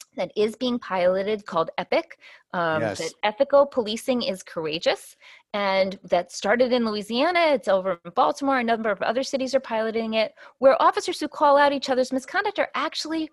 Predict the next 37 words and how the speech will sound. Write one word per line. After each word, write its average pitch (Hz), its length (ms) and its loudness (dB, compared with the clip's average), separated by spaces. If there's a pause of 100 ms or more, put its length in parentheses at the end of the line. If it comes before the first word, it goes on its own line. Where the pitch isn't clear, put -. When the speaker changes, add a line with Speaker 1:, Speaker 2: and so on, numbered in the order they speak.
(120)
Speaker 1:
rewarded. 220 1120 -2 (720)
And 240 260 -2
it 262 160 0
seems 196 460 -6
to 277 100 -8
be 330 120 -4
have, 180 320 -8 (100)
having 180 360 -4 (140)
a 202 140 -2
positive 190 800 -2
effect. 185 400 -4
I 156 60 -4
don't 165 180 -6
wanna 165 240 -4
overstate - 640 2
that, 120 300 -4 (320)
but 226 320 2
we 226 160 -2
do 254 340 -2
need 240 240 2
to 214 120 -4
change 190 340 -4
it, 180 100 2
and 190 100 -6
that 202 120 0
needs 226 240 -6
to 240 80 -6
be 214 140 -4
embraced 190 380 -2
not 220 200 2
only 277 240 2
at 233 80 -4
the - 80 0
training 202 480 -4
at 175 140 -8
the 185 60 0
bottom, 175 540 0